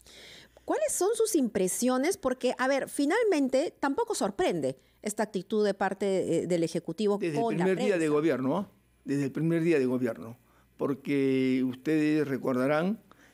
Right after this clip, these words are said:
Speaker 2: eh, desde el primer día de gobierno no se ha abierto, eh, la puerta del Palacio a la prensa. Eh, están nuestros colegas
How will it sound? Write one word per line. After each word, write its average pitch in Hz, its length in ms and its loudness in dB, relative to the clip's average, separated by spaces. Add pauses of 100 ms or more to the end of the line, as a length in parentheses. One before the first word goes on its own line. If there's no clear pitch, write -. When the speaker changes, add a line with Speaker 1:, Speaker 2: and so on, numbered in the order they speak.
(120)
Speaker 2:
eh, 131 420 2
desde 139 180 0
el 127 60 -4
primer 156 320 0
día 165 140 4
de 165 80 2
gobierno 170 640 0
no 147 180 0
se 160 140 -2
ha 156 40 4
abierto, 156 720 2
eh, 135 240 2
la 127 160 0
puerta 147 280 0
del 143 100 0
Palacio 151 640 0 (440)
a 139 60 -2
la 139 140 -2
prensa. 180 500 -2 (460)
Eh, 120 760 -2
están 147 400 -2
nuestros 139 300 -4
colegas 160 560 0